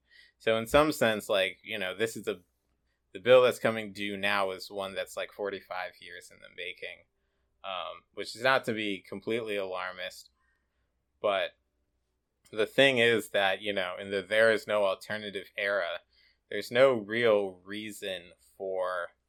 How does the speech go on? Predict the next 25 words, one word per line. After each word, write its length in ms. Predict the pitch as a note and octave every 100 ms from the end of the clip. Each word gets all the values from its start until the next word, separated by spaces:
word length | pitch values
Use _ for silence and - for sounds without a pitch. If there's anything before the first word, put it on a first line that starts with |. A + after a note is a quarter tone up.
| _ _ _ _ _ _ _ - A2
uh, 220 | F#2+ F#2 F#2+
the 80 |
ruling 360 | F#2+ A2 A2+ G2
class 420 | - G#2 G2+ -
to 340 | - F#2+ F2+ F2+ _ _ _
cooperate 640 | G#2+ G#2+ G#2+ B2 G#2+ G2
and, 160 | F#2+ F#2
like, 240 | F#2 F2+ _ _ _ _
<laughs> 300 | - D3 - -
play 220 | A2 A2
ball 400 | G#2 G#2 G2+ G2+
to 160 | -
any 200 | G#2+ G2+
degree 680 | G2+ F#2 G2+ G2+ G#2 G2+ F2 _ _ _ - _ _ -
to, 160 | G#2+
like, 280 | F#2+ F2+ - -
give 240 | G2+ F#2+
workers 680 | F2+ F#2+ F#2 G#2 F#2 F2+ -
a, 200 | G2 F2+
uh, 300 | F2+ E2+ E2+ F2+ _ _ _ _ _ _ _ -
you 120 | G2+
know, 280 | F#2 F2 E2+ _
some 280 | - A#2 A2
semblance 600 | - A2+ A2+ A2 G#2 -
of, 180 | G#2+